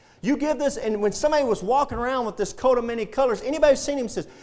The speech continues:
"That's a coat of distinction. It distinguished you as somebody being important, and it was a coat of honor."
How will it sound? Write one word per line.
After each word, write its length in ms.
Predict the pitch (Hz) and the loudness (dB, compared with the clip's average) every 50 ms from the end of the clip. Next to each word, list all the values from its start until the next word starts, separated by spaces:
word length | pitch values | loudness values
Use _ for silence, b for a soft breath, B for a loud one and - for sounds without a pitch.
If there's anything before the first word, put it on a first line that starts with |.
| B B - | B B 0
"That's 200 | 202 254 269 - | 2 2 2 2
a 60 | 220 | -2
coat 300 | - - - 247 247 233 | -4 0 4 4 4 4
of 100 | 214 165 | 2 -2
distinction. 680 | 151 160 160 - - - 233 277 277 - - 311 294 269 | -4 -6 -8 -6 -4 -4 -2 -2 -2 -4 -6 -6 -6 -6
It 240 | 202 - - - 165 | -6 -8 -8 -10 -10
distinguished 960 | 156 151 - - - 254 269 269 247 208 226 214 226 247 226 - - - - | -10 -10 -10 -8 -6 -6 -4 -4 -4 -6 -4 -2 -2 -2 -4 -6 -10 -10 -8
you 180 | 220 233 233 214 | -4 0 2 2
as 140 | 180 - | 2 0
somebody 300 | - 226 220 220 214 202 | -2 -2 0 2 2 2
being 200 | 185 190 202 196 | 2 2 0 0
important, 560 | 175 151 - - 220 233 254 247 247 247 233 B B B B B B | -2 -4 -4 0 2 2 2 2 0 -4 -10 B B B B B B
and 80 | 175 | -2
it 60 | 196 214 | 0 0
was 120 | 190 180 | 0 0
a 80 | 175 - | -2 -2
coat 260 | - 233 254 269 254 | 2 4 6 6 6
of 120 | 220 180 - - | 4 2 -2 -4
honor." 500 | 185 220 240 247 233 196 151 127 107 | -4 -2 -2 -2 -2 -2 -2 -4 -6